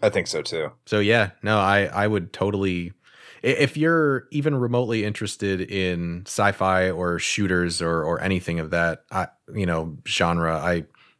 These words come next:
Speaker 2: I would absolutely recommend at least playing the first game.
Speaker 1: I, I kinda feel the same way. I do think the game is held up. And, and it's one of those things. So it's,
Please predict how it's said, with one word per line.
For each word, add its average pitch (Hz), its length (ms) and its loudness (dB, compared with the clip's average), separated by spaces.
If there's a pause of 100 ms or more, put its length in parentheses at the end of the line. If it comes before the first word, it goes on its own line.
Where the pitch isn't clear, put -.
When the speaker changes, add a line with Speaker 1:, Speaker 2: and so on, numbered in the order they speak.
(180)
Speaker 2:
I 95 60 2
would 95 100 6
absolutely 90 520 0
recommend 85 480 0
at - 100 -6
least 107 280 2
playing 90 280 4
the 78 80 -2
first 85 300 0
game. - 340 -8 (160)
Speaker 1:
I, 165 120 2 (100)
I 160 40 2
kinda 170 260 4
feel 156 220 4
the 127 80 4
same 127 240 4
way. 110 180 6
I 95 120 4
do 110 160 4
think 110 240 2
the 101 80 -2
game 98 280 2
is 98 140 0
held 90 220 4
up. 82 260 0 (640)
And, 127 180 2
and 135 160 2
it's 139 160 2
one 170 100 0
of 156 60 4
those 131 220 2
things. 92 280 2
So 123 220 2
it's, - 420 -2